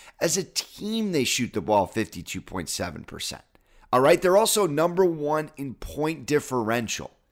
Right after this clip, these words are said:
This team plays real defense. Gonzaga is known for not playing excellent defense. They play real defense. Plus twenty-two point four points per game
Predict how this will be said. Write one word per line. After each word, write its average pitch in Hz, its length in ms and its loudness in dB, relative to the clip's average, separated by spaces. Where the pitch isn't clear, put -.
This 170 300 4
team 185 360 -4
plays 165 360 2
real 156 220 2
defense. 127 400 -6
Gonzaga 139 480 0
is 185 140 -4
known 170 180 0
for 147 160 -4
not 135 460 0
playing 147 480 -6
excellent 123 520 -4
defense. 90 480 -10
They 139 420 2
play 160 560 0
real 139 640 0
defense. 117 500 -4
Plus - 380 0
twenty-two 175 720 -2
point 147 360 -6
four 135 400 -2
points 175 360 -2
per 170 220 0
game 117 580 -4